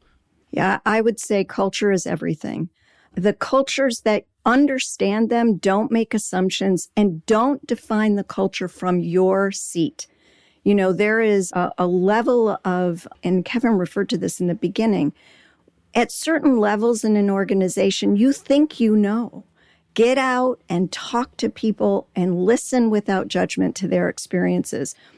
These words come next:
We value greatly diversity and inclusion. In order for that to be real, people need to belong. They need to feel like they can be who they are and thrive. So really prioritize that culture,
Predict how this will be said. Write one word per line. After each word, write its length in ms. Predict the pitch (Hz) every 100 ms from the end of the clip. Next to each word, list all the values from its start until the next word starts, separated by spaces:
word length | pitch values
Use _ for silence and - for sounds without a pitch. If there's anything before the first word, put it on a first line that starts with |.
| _ -
We 180 | 226
value 500 | 196 226 254 277 214
greatly 640 | 190 202 220 - 185 139 120 _ _ _
diversity 520 | 190 208 214 - 196
and 120 | 185 180
inclusion. 800 | 175 - 240 247 233 160 - - _ _ _ _ _ _
In 180 | 233 240 -
order 280 | 254 294 285
for 160 | 254
that 180 | 226 220
to 100 | -
be 160 | 185 190
real, 640 | 180 220 233 196 - - - -
people 340 | - 269 262
need 500 | 262 196 208 214 214 -
to 120 | 208
belong. 880 | 180 180 165 170 185 185 - - 180
They 100 | 190
need 200 | 202 214
to 80 | -
feel 280 | - 226 233
like 220 | 240 233
they 140 | 214
can 200 | 214 175
be 240 | 160 196 226
who 180 | - 247
they 200 | 240 220
are 300 | 190 190 -
and 160 | 175 -
thrive. 600 | - 185 190 190 - - _ _ _ -
So 320 | - 202 190 175
really 520 | 190 247 262 269 254
prioritize 880 | 220 - 202 196 190 180 196 180 180
that 220 | 185 -
culture, 580 | - 180 175 - - -